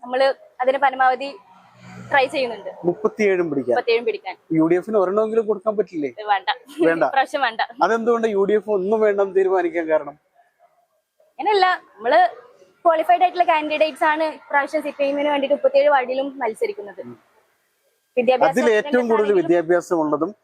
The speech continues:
Speaker 2: ഏറ്റവും ചെറുപ്പവും റംസീനയാണ്.
Speaker 1: അതെ.
Speaker 2: ശരിയല്ലേ?
Speaker 1: അതെ.
Speaker 2: ഈ വാർഡിൽ ആദ്യഘട്ടത്തിൽ പ്രചരണത്തിനൊക്കെ ഇറങ്ങിയിട്ടുണ്ടാവുമല്ലോ, അപ്പോ നാട്ടുകാരുടെയൊക്കെ പ്രതികരണം എന്താണ്?
Speaker 1: എല്ലാരും പറയുന്നത് യങ്സ്റ്റേഴ്സ് ഇറങ്ങണം എന്ന് തന്നെയാണ്.
Speaker 2: ഉം.
Speaker 1: വിദ്യാഭ്യാസം കൊണ്ടും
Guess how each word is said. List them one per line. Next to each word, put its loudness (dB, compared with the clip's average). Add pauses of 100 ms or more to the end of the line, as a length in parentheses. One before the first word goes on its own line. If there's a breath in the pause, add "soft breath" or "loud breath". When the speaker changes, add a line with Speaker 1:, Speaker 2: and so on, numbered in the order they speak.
(300)
Speaker 2:
ഏറ്റവും 0
ചെറുപ്പവും 0 (300)
റംസീനയാണ്. -6 (340)
Speaker 1:
അതെ. -12
Speaker 2:
ശരിയല്ലേ? 2
Speaker 1:
അതെ. -10 (160)
Speaker 2:
ഈ 2
വാർഡിൽ 2
ആദ്യഘട്ടത്തിൽ 0
പ്രചരണത്തിനൊക്കെ 0 (100)
ഇറങ്ങിയിട്ടുണ്ടാവുമല്ലോ, 0
അപ്പോ 0
നാട്ടുകാരുടെയൊക്കെ 0
പ്രതികരണം -4
എന്താണ്? -6 (840)
Speaker 1:
എല്ലാരും 2
പറയുന്നത് 2
യങ്സ്റ്റേഴ്സ് 0
ഇറങ്ങണം 0
എന്ന് 0
തന്നെയാണ്. -2 (220)
Speaker 2:
ഉം. -12 (720)
Speaker 1:
വിദ്യാഭ്യാസം 0
കൊണ്ടും 0